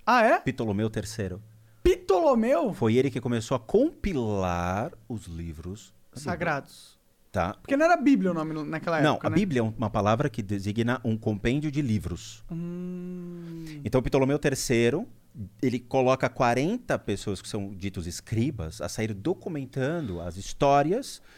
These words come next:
Speaker 2: e cria-se as histórias para aí predeterminar o que vai entrar no que você considera hoje a Bíblia. Então, você tem o Velho Testamento, que é uma história contada mediante a passagem de um povo hebreu,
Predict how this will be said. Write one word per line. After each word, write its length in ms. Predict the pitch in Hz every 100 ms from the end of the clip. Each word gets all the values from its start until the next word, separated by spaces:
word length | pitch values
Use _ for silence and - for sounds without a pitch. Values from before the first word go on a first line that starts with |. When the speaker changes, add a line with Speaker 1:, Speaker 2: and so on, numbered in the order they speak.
| - -
Speaker 2:
e 80 |
cria-se 760 | 120 - 196 262 226 101 - -
as 180 | 76 78
histórias 800 | 78 - - 98 98 98 135 - - _ _
para 360 | - 147 170 185
aí 220 | 127 131
predeterminar 840 | 151 - 123 123 135 143 107 107 143
o 40 |
que 120 | -
vai 300 | 90 95 139
entrar 520 | 240 240 123 113 123 151
no 80 |
que 120 | 156 123
você 240 | 113 110
considera 420 | 110 117 - 104
hoje 140 | 98 131
a 40 |
Bíblia. 320 | 143 95 76 - _ _ _ _ _ _ _ -
Então, 80 | 95
você 180 | 101
tem 120 | 113 107
o 60 |
Velho 280 | 78 98 101
Testamento, 560 | 95 87 85 90 123 208
que 320 | - 104 101 -
é 80 |
uma 160 | 92 92
história 640 | - - - 107 127 160
contada 640 | 143 107 95 98 90 87 82
mediante 400 | 85 90 95 92
a 60 | 87
passagem 420 | 90 - 87 82
de 60 |
um 100 | 85
povo 220 | 82 80 82
hebreu, 480 | 78 80 80 90